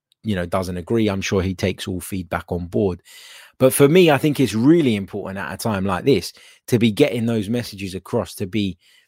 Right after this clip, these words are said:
not telling people what they should think, but to try and put some of the fires out in and around the fan base, because I do feel like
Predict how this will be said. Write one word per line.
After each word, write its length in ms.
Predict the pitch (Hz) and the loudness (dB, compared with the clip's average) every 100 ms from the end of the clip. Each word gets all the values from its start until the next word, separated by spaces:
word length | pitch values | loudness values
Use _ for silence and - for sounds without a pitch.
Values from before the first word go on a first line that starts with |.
| _ _ _ _ _ 131 | _ _ _ _ _ 0
not 220 | 214 - | 0 2
telling 300 | 180 175 156 | 4 4 4
people 300 | 143 123 127 | 2 2 0
what 220 | 123 135 | -2 -2
they 140 | 120 117 | -4 -4
should 260 | - 101 | -6 0
think, 240 | 196 170 92 | 4 4 2
but 160 | 107 - | -4 -4
to 100 | 110 | -6
try 240 | - 160 | -2 -2
and 120 | 156 | -2
put 200 | - - | -4 -4
some 220 | - 143 | 0 0
of 40 | 131 | 2
the 80 | 117 | 2
fires 500 | - 131 123 104 101 | 4 4 4 2 0
out 220 | 95 - | -4 -4
in 140 | 107 107 | -4 -2
and 120 | 104 | -2
around 300 | 104 101 101 | -2 -2 -4
the 80 | 98 | -6
fan 300 | - 107 104 | -6 -6 -4
base, 200 | 90 87 | -8 -10
because 320 | 107 - 113 | -12 -8 -4
I 60 | 110 | -2
do 240 | 143 143 | 2 0
feel 260 | - 131 110 | 4 4 4
like 300 | 101 95 | 2 -2